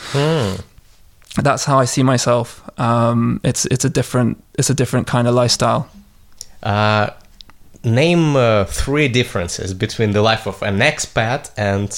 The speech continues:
Speaker 1: uh, life of an economic immigrant in
Speaker 2: <laughs>
Speaker 1: Russia. So expats, okay, they live in prestigious, uh, areas of Moscow where their companies rent for them luxurious apartments.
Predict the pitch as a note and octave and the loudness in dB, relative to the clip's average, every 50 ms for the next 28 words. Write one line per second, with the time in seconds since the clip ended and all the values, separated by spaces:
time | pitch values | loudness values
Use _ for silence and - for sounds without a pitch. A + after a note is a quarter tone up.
0 | - - G2+ G2+ G2+ G2+ G2 G2 G2 F#2+ F#2+ F2+ - - G2+ F#2+ G2+ G2+ G#2 G#2+ | -6 -2 0 0 0 0 0 0 -2 -2 -4 -6 -8 -8 -6 -2 0 0 0 0
1 | - - G2 G2 F#2 - - - - F2+ F2 F2 F2+ G2 - - D3+ A2+ A2 A2 | -2 -2 0 0 0 -2 -4 -8 -6 -6 -4 -4 -4 -2 -2 -2 0 0 0 0
2 | G#2 G2 - A#2 G#2 G2+ F#2+ F#2+ G2 F#2+ F2+ - C#3+ - - - F2+ F#2 F#2+ F#2 | 0 -2 -2 -2 -2 -2 -4 -4 -4 -4 -2 0 -2 0 2 2 2 2 4 2
3 | F2+ - - - - - - E3 D#3 - - - - A#2+ - - C#3 F3 - - | 2 0 -2 -6 -6 -4 -4 -4 -6 -6 -8 -4 -2 -2 0 2 0 0 0 -2
4 | - C#3+ C3 A#2+ - B2 A#2+ - A2+ G2+ F2+ F2 G2+ G#2 G#2 G#2 G#2 G#2 G2 - | -2 0 0 0 0 -2 -2 0 0 -2 0 0 2 2 2 2 0 0 -2 -4
5 | - - A2 G2 F#2+ F#2+ - - G2+ - - - A2 G2 G2+ G2+ F#2+ - - - | -6 -4 -2 -2 -2 -4 -4 -6 -8 -8 -4 -6 -4 -4 -2 -4 -4 -4 -4 -4
6 | - F2+ F2+ F2+ F2+ F2+ F#2+ G2 - - - - - - - B2+ B2+ C#3 C#3 C#3+ | -2 -2 0 0 0 -2 -2 -4 -6 -10 -16 -20 -14 -4 -2 0 2 2 2 2
7 | D3 C#3+ C#3+ C#3 - - - A#2 G#2 F#2 - - - G#2 G#2+ A2 A2+ - - - | 2 2 0 -2 -4 -4 -2 -2 -2 -2 -4 -8 -8 -6 -4 -4 -2 -2 -4 -2
8 | - A#2 A2 A2+ A#2 A2+ G2+ F#2+ G2+ G2 F#2+ F#2+ F#2+ F#2+ F#2+ G2+ F#2+ G2 F#2+ F#2 | -2 0 2 2 2 0 0 0 0 2 2 2 2 0 0 -2 0 0 0 0
9 | F2+ - - A2 G2+ F#2+ - F#2+ F#2 - - - G#2 G#2 G2+ G2 G2+ G2 - - | 0 -2 -2 -4 -4 -2 -2 -4 -4 -4 -6 -4 -2 0 0 0 -2 -4 -4 -2
10 | G2 F2+ F2+ F#2 F2+ F2+ F2+ F2+ F2 - - - - B2+ A#2+ - - - F#2 F#2+ | -2 0 0 0 0 0 -2 -4 -8 -10 -14 -20 -18 -18 -16 -10 -4 -2 0 2
11 | G2+ G#2+ G2 G2 G2+ G#2+ G#2+ G#2+ A2 G#2 G2+ G2 F#2+ - - G#2+ - - - A#2 | 2 0 0 -2 -2 -2 0 0 2 2 2 2 0 0 -2 -6 -6 0 2 4
12 | A2+ B2 A#2+ - - C3 B2+ C3 C3+ B2+ - - - - - | 4 4 2 0 -2 -4 -2 -2 -4 -6 -8 -10 -10 -10 -8